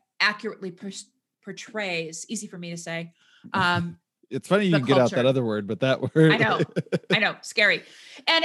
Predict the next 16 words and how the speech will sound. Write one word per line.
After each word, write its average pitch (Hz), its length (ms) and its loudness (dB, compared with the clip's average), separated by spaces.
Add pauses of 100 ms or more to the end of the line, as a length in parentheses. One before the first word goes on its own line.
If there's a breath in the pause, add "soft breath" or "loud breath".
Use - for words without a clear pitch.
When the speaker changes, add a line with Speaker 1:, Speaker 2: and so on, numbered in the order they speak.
(140)
Speaker 1:
and 339 180 2
an 330 140 -2
example 349 580 -6
that 247 140 -4
she 247 180 -8
gave, 240 300 0
she 254 160 -6
did 392 300 -8
give 208 160 0
a 202 60 0
book 226 340 -6 (180)
example 208 480 -4
that 202 140 -4
she 233 160 -8
did 302 300 -8 (100)
pick - 440 -6